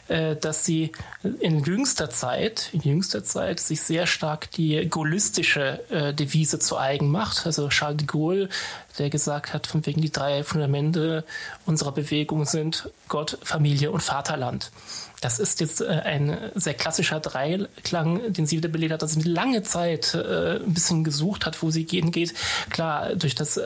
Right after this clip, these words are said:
ähm, alte Milieu, wo natürlich auch die bösen, bösen Postfa-, Postfaschisten ihre Rolle gespielt haben, äh, da war sie auch natürlich drin, aber sie hat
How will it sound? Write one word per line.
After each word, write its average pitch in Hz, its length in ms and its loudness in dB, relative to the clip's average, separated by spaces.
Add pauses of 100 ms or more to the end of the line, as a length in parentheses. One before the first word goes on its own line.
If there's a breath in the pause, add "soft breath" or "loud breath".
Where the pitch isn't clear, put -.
(160)
ähm, 151 400 0
alte 165 260 -2
Milieu, 156 340 0
wo 147 80 0
natürlich 143 440 -2 (300)
auch - 480 -4
die 147 300 0
bösen, 147 400 -2
bösen 143 180 -2
Postfa-, 208 400 -4
Postfaschisten - 640 -2
ihre 143 100 0
Rolle - 200 -4
gespielt - 380 -2
haben, 202 220 -2 (580 loud breath)
äh, 165 240 2
da 147 160 -2
war 160 140 -2
sie - 220 0
auch - 260 -2
natürlich 160 440 0
drin, 170 340 2
aber 170 400 -2
sie 170 240 2
hat - 260 -2